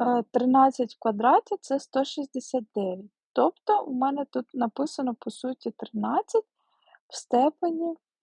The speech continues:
дві п'ятих. Тобто відповідь дві п'ятих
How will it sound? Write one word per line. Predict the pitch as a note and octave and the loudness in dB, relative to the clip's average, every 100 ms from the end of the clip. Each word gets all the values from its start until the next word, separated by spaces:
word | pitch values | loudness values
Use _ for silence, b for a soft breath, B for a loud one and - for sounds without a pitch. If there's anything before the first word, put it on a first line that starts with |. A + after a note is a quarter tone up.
| _ | _
дві | G#3+ G#3+ A#3 C4 _ _ | -8 -4 -4 -6 _ _
п'ятих. | - G3+ - G3+ A#3 - _ _ _ _ _ - | -10 -6 -6 -8 -12 -14 _ _ _ _ _ -6
Тобто | G#3+ | -2
відповідь | B3 E4+ - F4 F4+ - _ _ | 0 -2 -2 0 0 -4 _ _
дві | A#3 | -8
п'ятих | A3 - G#3 G3+ A3+ | -6 -4 -4 -4 -10